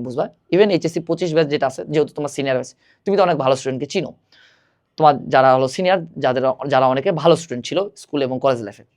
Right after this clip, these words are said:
দেখবা যে অনেক স্টুডেন্ট আছে যারা অনেক পড়ে, but তাও একাডেমিক বা অ্যাডমিশনে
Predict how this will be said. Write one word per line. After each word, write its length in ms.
দেখবা 280
যে 60
অনেক 220
স্টুডেন্ট 280
আছে 200
যারা 120
অনেক 140
পড়ে, 140
but 180
তাও 120
একাডেমিক 380
বা 80
অ্যাডমিশনে 380